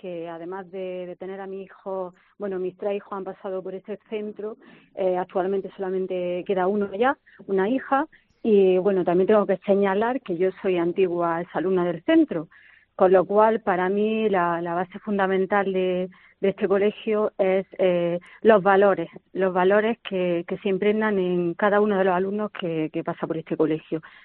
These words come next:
Aparte de la enseñanza académica, que, por supuesto, como ya nos ha contado, eh, Ana, es, es fundamental, eh, pues, bueno, los valores es una cosa muy importante que hoy en día, pues, parece que,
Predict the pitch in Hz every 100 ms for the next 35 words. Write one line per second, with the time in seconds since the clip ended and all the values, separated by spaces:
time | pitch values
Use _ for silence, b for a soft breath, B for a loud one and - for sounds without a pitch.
0 | B - 165 180 180 190 185 185 180 175
1 | 185 180 180 165 190 240 190 170 160 170
2 | 175 190 196 - 180 B B B B 185
3 | 180 185 190 190 180 185 185 180 185 180
4 | 185 B B B 202 180 180 190 196 165
5 | 170 175 175 180 185 190 - 196 185 185
6 | 190 247 294 294 - 185 175 170 165 165
7 | 180 - 165 156 170 160 - 185 165 160
8 | 185 196 196 190 170 180 - 185 196 190
9 | 185 208 208 220 - b b - 190 175
10 | 175 180 196 190 196 208 196 202 165 160
11 | 160 156 165 170 202 180 175 170 156